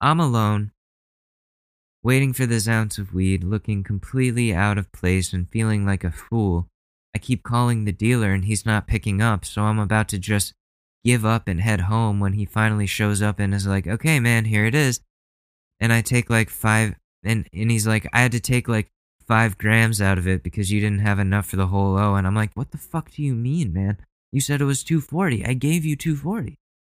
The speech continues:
And he goes, "Nah, man, it's two seventy. My bad." And I, I went home with my less than an ounce of weed and smoked some of it and then tried to sell the rest. And I will say this,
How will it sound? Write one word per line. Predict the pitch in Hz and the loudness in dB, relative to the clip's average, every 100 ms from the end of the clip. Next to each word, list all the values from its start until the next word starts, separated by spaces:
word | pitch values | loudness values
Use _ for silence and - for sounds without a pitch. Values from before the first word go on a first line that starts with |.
| _ | _
And | - | 0
he | 131 127 | 2 4
goes, | 120 113 | 2 2
"Nah, | 107 107 101 | 2 2 2
man, | 98 98 95 | 2 0 -2
it's | 95 - | -4 -12
two | - 110 | -6 -6
seventy. | 95 98 95 90 92 | -2 -2 0 0 0
My | 92 101 | 0 0
bad." | 87 92 90 82 _ _ _ _ _ _ _ _ | 0 0 0 -2 _ _ _ _ _ _ _ _
And | - | -2
I, | 113 - | 0 -2
I | 107 | -2
went | 113 113 | 0 2
home | 104 107 104 | 0 0 0
with | 107 - | -2 -2
my | 98 | 0
less | 95 98 92 - | 0 0 -2 -4
than | 101 95 | -2 0
an | 92 | 0
ounce | 87 95 92 95 | 0 -2 -2 -4
of | 90 | -2
weed | 92 95 90 | 0 0 0
and | 87 80 _ _ - | -2 -4 _ _ -14
smoked | - 101 98 95 | -6 -2 0 -2
some | - 98 92 | -4 -2 -2
of | 90 | 0
it | 95 | -2
and | 87 | 0
then | 95 | -2
tried | 90 104 98 90 | -2 0 0 0
to | |
sell | 85 - 101 | -4 -2 -2
the | 95 90 | 0 0
rest. | 95 95 90 - - | 2 0 -2 -6 -6
And | 92 90 _ _ _ _ _ _ _ _ _ _ _ _ | -4 -4 _ _ _ _ _ _ _ _ _ _ _ _
I | - 123 | 2 4
will | 117 120 | 4 2
say | - 110 104 | 0 0 2
this, | 101 113 | 0 -2